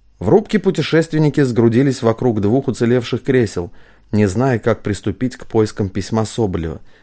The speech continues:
не очень-то надеясь на его существование. Но письмо само отозвалось на мысли и чувства людей. Чёрное зеркало в полу рубки вдруг наполнилось золотистым сиянием.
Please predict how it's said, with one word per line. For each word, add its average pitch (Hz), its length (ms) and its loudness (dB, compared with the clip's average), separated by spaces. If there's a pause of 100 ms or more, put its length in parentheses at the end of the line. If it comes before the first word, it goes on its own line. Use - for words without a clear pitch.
(120)
не 98 140 0
очень-то 98 380 -2
надеясь 98 440 0
на 101 60 -2
его 95 200 -2
существование. 90 840 -6 (800)
Но 147 160 2
письмо 175 360 2
само 143 360 4
отозвалось 123 580 2
на 113 120 2
мысли 117 520 0 (100)
и 92 120 -4
чувства 95 460 -8
людей. 82 420 -4 (800)
Чёрное 113 440 4
зеркало 110 440 2
в - 60 -14
полу 104 300 2
рубки 113 360 -4 (300)
вдруг 95 420 -4
наполнилось 117 600 0
золотистым 101 580 -2
сиянием. 98 560 -2